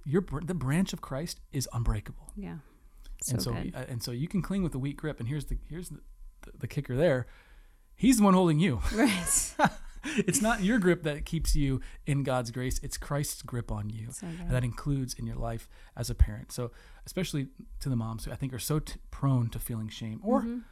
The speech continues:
Speaker 1: or to the men, okay? I don't wanna exclude the men. You can sometimes feel like you're missing out on your kid's childhood because you're working. I feel that all the time. I
Speaker 2: Mm-hmm.
Speaker 1: feel like they're out playing. I should be out playing with them. Well, you know what, Ryan? You gotta bring home a living.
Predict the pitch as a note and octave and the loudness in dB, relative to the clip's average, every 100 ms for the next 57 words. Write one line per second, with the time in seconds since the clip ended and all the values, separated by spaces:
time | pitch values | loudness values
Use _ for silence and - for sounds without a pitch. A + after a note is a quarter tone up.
0 | - - A3 C4 B3 F3 E3 C3+ G#2+ - | -20 -4 -2 0 2 2 4 0 -4 -6
1 | C3+ E3 D#3 D#3 D3+ - D#3 C#3 D3+ D3 | -6 -2 -2 0 0 -2 -2 -2 0 -2
2 | - - - _ _ - E3 D#3 E3+ E3+ | -4 -10 -20 _ _ -6 0 0 0 -2
3 | D3+ - D3 D3 C#3 B2+ C#3 C#3+ C3 C#3 | -4 -2 -2 -2 -2 0 0 0 -2 -2
4 | C#3+ C#3 - C#3 - D3 C3+ C3 A#2+ C3+ | -2 -4 -4 -6 -4 -4 -4 -4 -8 -8
5 | A#2+ B2 C3+ C3+ C3 C3 - - - - | -8 -8 -6 -6 -6 -8 -12 -20 -12 -6
6 | E3 A#3+ G3+ F#3 F#3 - - G#3+ A2 G3 | -6 -2 -4 -2 -6 -10 -6 -2 -2 -4
7 | F#3+ F#3+ E3 D3+ C#3 - - - - - | -6 -6 -4 -4 -6 -10 -18 -20 -20 -6
8 | C#3 F3 F#3+ F#3+ F#3+ F#3 D#3 - D#3+ D#3+ | 0 2 2 8 8 8 0 -2 -2 0
9 | D#3+ E3 E3 D3+ - F#3+ F#3 F#3 F#3 E3 | 2 0 -2 -6 -10 -8 -6 -2 -2 -2
10 | E3 D3+ C#3 C#3+ B2+ C3+ B2 C3+ C3 C3+ | -2 0 0 -2 -2 -2 0 0 4 4
11 | F#3+ A#3 C4+ E3+ F3 | 6 8 8 6 -2